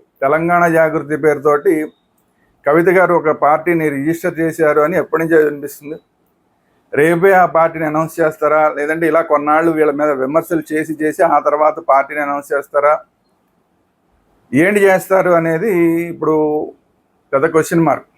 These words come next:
ఇప్పటికే కాంగ్రెస్ పార్టీ నుంచి కొంతమంది నాయకులు మాట్లాడుతున్నారు, "మేము అసలు ఈవిని కాంగ్రెస్ పార్టీలో చేర్చుకోమని" చెప్పి కాంగ్రెస్ పార్టీ వాళ్ళు స్టేట్మెంట్లు ఇస్తున్నారు. అలాగే భారతీయ జనతా పార్టీ వాళ్ళు కూడా ఈవిడ కవిత అనే ఆవిడ, ఈవిడ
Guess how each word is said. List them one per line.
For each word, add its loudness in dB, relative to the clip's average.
ఇప్పటికే 0
కాంగ్రెస్ 0
పార్టీ 2
నుంచి 0
కొంతమంది 2
నాయకులు 2
మాట్లాడుతున్నారు, 0
"మేము -4
అసలు -6
ఈవిని -4
కాంగ్రెస్ -2
పార్టీలో 0
చేర్చుకోమని" -2
చెప్పి -8
కాంగ్రెస్ -2
పార్టీ 0
వాళ్ళు 0
స్టేట్మెంట్లు -6
ఇస్తున్నారు. -12
అలాగే 2
భారతీయ 2
జనతా 2
పార్టీ 0
వాళ్ళు 2
కూడా 4
ఈవిడ -4
కవిత 0
అనే 0
ఆవిడ, 0
ఈవిడ -2